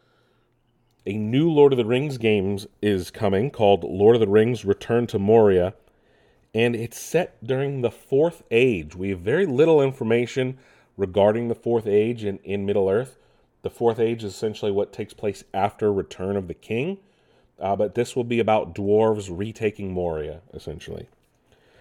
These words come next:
Uh, Banishers, Ghosts of New Eden, a new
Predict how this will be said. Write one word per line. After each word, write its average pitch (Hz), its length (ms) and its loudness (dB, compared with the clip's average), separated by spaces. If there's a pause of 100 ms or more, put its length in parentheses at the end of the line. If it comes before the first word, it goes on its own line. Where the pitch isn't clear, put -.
(220)
Uh, 104 320 6
Banishers, 139 800 2
Ghosts 127 340 2
of 117 100 -4
New 107 260 0
Eden, 170 640 -2
a 123 200 -2
new 135 640 2